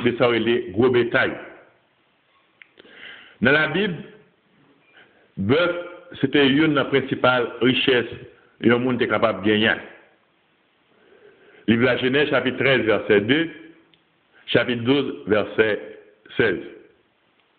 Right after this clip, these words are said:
Yo te fè elevaj bèf pou lèt yo, epi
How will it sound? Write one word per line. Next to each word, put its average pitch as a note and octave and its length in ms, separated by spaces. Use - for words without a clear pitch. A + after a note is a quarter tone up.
Yo C3+ 160
te D#3 140
fè C#3 160
elevaj A#2+ 400
bèf C3+ 340
pou B2 140
lèt C#3 320
yo, G#2+ 160
epi B2 360